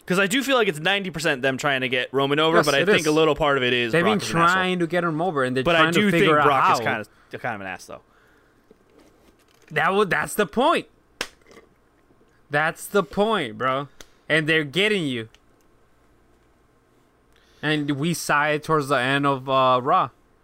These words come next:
Speaker 2: when they started cheering, uh, "We want Roman."
Speaker 1: Yeah.
Speaker 2: I
Speaker 1: That's
Speaker 2: think they
Speaker 1: the
Speaker 2: were,
Speaker 1: moment I knew that,
Speaker 2: uh,
Speaker 1: like, they hoodwinked everyone.
Speaker 2: Uh,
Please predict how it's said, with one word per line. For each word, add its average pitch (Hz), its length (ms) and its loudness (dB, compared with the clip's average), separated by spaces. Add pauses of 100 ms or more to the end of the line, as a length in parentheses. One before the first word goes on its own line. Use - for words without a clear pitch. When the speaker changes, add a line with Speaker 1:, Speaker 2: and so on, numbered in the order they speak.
(120)
Speaker 2:
when 127 120 -8
they 127 60 -6
started 139 340 -2
cheering, 143 500 -4 (1300)
uh, 131 260 2
"We 151 120 2
want 151 200 0
Roman." 143 360 -2 (240)
Speaker 1:
Yeah. 95 180 -14 (100)
Speaker 2:
I 170 140 0
Speaker 1:
That's 175 160 2
Speaker 2:
think 220 120 -2
they 226 60 2
Speaker 1:
the 226 60 4
Speaker 2:
were, 233 80 4
Speaker 1:
moment 226 220 2
I 175 100 0
knew 180 240 2
that, 139 220 2
Speaker 2:
uh, - 100 -14
Speaker 1:
like, 135 200 -2
they 131 120 0
hoodwinked 123 420 -2
everyone. 85 340 -12 (720)
Speaker 2:
Uh, 147 360 2